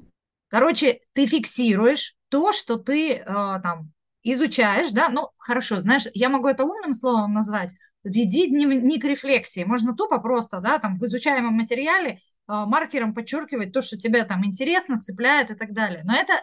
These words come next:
как бы один вопрос, да, потом можно сделать там какой-нибудь там майндмэп или какие-нибудь картиночки, типа инфографики,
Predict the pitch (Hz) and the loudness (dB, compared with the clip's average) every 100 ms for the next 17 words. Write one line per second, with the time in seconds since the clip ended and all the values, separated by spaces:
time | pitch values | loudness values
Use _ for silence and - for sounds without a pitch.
0 | - - 262 226 240 226 240 190 185 165 | -4 -6 -4 0 0 0 0 -2 -4 -8
1 | 160 277 233 285 311 269 247 208 226 277 | 0 0 0 -4 -4 -2 -2 -2 0 0
2 | 247 226 226 226 254 240 220 233 226 233 | 0 -2 -4 -2 0 0 -2 2 4 4
3 | 240 233 190 226 - 254 240 - - - | 2 0 0 -2 -2 -4 -6 -8 -18 -20
4 | - - 226 262 247 226 247 214 262 349 | -20 -10 -4 0 0 0 -2 -4 -4 -4
5 | 285 - 226 254 233 226 226 233 302 311 | -4 -4 -6 -2 2 4 4 2 2 2
6 | 226 196 | -2 -4